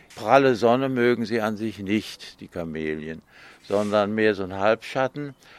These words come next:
Und dann sehr gut gedeihen sie unter tief wurzelnden Laubbäumen. Und hier sehen Sie eine, die hat eine typische Form.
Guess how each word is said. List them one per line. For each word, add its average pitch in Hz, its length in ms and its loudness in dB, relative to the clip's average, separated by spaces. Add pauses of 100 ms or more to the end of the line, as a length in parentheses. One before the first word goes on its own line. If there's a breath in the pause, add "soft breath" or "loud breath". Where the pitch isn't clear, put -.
(380 loud breath)
Und 123 200 -4
dann 107 180 0 (140)
sehr 131 320 6
gut 135 260 -4
gedeihen 117 580 2
sie 120 200 -2
unter 117 560 -2
tief 143 480 -4
wurzelnden 113 680 -2
Laubbäumen. 76 800 -2 (480 loud breath)
Und 107 200 -12
hier 139 180 -2
sehen 147 280 -2
Sie 143 120 2
eine, 147 460 0
die 135 180 -6
hat 135 160 0
eine 127 340 0
typische 139 520 -8
Form. 127 580 4